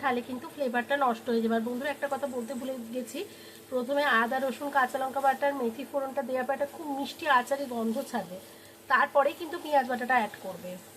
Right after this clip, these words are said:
সুন্দর কালারের জন্য। কাশ্মীরি লঙ্কার গুঁড়ো, মশলা থেকে দেখবে, ঠিক এই মুহূর্তে দেখো বন্ধুরা, মশলা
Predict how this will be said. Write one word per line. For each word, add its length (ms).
সুন্দর 360
কালারের 500
জন্য। 360
কাশ্মীরি 400
লঙ্কার 460
গুঁড়ো, 240
মশলা 320
থেকে 320
দেখবে, 260
ঠিক 120
এই 140
মুহূর্তে 260
দেখো 260
বন্ধুরা, 440
মশলা 320